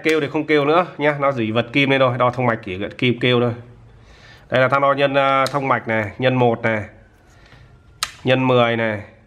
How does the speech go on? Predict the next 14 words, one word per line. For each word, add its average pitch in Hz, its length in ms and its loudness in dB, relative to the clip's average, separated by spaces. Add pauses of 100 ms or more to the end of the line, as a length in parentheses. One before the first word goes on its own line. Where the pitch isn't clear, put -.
(460)
Ok, 113 280 -4 (840)
nhân 131 160 2
một 120 240 0
trăm 127 240 0
này 110 260 0 (440)
cũng 117 200 -4
nên 120 180 2
được 110 160 0
này. 104 180 -4 (580)
Nhân 123 180 2
một 120 340 2
này, 110 240 0 (540)
một 113 240 0
K, - 40 -2